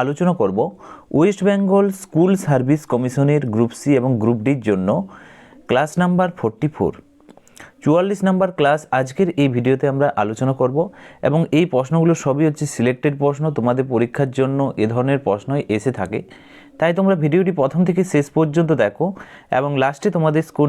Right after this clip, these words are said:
নিচে কমেন্ট বক্সে কমেন্ট করে জানাবে তোমরা কত স্কোর করতে পারলে। তো চলো শুরু করা যাক আজকের ভিডিওর আমাদের ফার্স্ট প্রশ্ন। এখানে কি বলা রয়েছে দেখো,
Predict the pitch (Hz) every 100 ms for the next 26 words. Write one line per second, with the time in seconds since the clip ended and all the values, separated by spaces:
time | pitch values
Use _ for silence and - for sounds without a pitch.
0 | 143 139 151 113 123 131 135 160 113 117
1 | 123 147 139 113 98 131 190 - - _
2 | 151 151 165 139 143 196 190 123 107 113
3 | - 160 98 67 - - - _ _ _
4 | _ - - 143 175 185 202 208 196 160
5 | 113 139 - - 147 - 208 160 147 156
6 | 156 156 175 - 123 - - 95 - -
7 | - _ _ _ _ - _ _ - -
8 | - 147 190 202 196 175 175 175 175 175
9 | 160 110 147